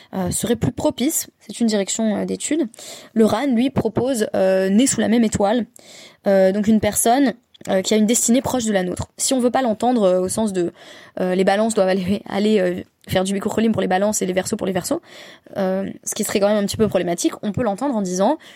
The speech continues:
des personnes qui ont une destinée similaire à la nôtre. Donc là encore, une idée de, d'identification, euh, et de compassion qui serait, euh, facilitée de la sorte. Dans, euh, le Midrash Vayikra Rabbah,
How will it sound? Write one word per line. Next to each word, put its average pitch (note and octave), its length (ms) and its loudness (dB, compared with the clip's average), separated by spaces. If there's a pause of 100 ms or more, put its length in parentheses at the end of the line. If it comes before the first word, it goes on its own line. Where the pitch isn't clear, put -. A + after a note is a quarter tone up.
(160)
des F#3 60 -6
personnes B3 260 0
qui A3+ 80 -4
ont A3 40 2
une G#3 100 2
destinée A3+ 440 0
similaire G#3 380 0
à F#3+ 60 0
la F#3+ 80 -2
nôtre. - 260 -6
Donc F#3 100 -6
là A3 120 0
encore, A3 260 -2
une G3 80 0
idée F#3+ 200 2
de, G3 140 -2 (340)
d'identification, G#3+ 840 0 (360)
euh, F#3+ 180 0
et G#3+ 60 0
de G#3 80 -2
compassion G3+ 380 -2
qui - 120 -4
serait, G#3 240 -2
euh, G3 120 -2
facilitée G3 600 -2 (360)
de G3+ 140 2
la F#3+ 120 4
sorte. - 340 -2 (1300)
Dans, B3 340 2
euh, G3 120 4
le G3 100 2
Midrash A3 540 0
Vayikra G3+ 500 0
Rabbah, F#3+ 360 -2